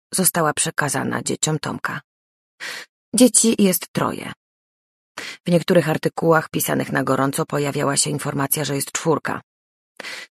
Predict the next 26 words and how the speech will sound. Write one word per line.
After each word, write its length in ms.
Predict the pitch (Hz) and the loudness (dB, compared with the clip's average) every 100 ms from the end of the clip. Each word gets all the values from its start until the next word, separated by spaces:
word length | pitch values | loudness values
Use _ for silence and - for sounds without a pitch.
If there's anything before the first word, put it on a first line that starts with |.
| _ - | _ -2
Ksawery, 680 | - 214 175 156 139 147 | 2 4 6 4 4 2
brat 320 | 170 160 151 147 | 2 0 0 -2
bliźniak 400 | 147 139 131 - | 0 2 0 0
Maxa, 360 | 131 - 160 - | -2 0 0 0
umarł 360 | 156 143 143 | 2 2 0
tuż 220 | 147 147 - | -2 -6 -6
przed 220 | - - | -6 -6
porodem. 520 | - 135 101 - - - _ _ _ _ _ | -4 -2 -2 -4 -8 -10 _ _ _ _ _
To 220 | - 165 160 | -2 0 2
z 40 | |
jego 260 | 160 156 156 | 2 2 2
powodu 320 | 156 151 120 | 2 0 0
niektórzy 380 | 110 - 143 143 | -4 -6 -6 -4
pisali, 380 | - - 135 | -4 -2 -2
że 120 | 139 143 | -2 -4
Tomek 360 | 139 127 123 - | -2 -2 -2 -4
opuścił 480 | 135 123 - 131 | -4 -4 -4 -4
czworo 380 | 123 - - - - | -4 -2 -2 -2 -4
dzieci. 420 | - - - - _ _ _ _ - - - - _ _ - | -4 -2 -4 -6 _ _ _ _ -20 -16 -16 -18 _ _ 0
A 100 | 208 | 2
to 180 | - 202 | 4 4
jedno 360 | 175 156 160 | 4 2 2
z 60 | 143 | 0
nich 320 | 123 - - - _ _ - | -2 -4 -8 -16 _ _ -10
opuściło 600 | - - 139 - 127 135 | -8 -4 -2 -2 0 -2
jego. 380 | 139 - - | -2 -6 -10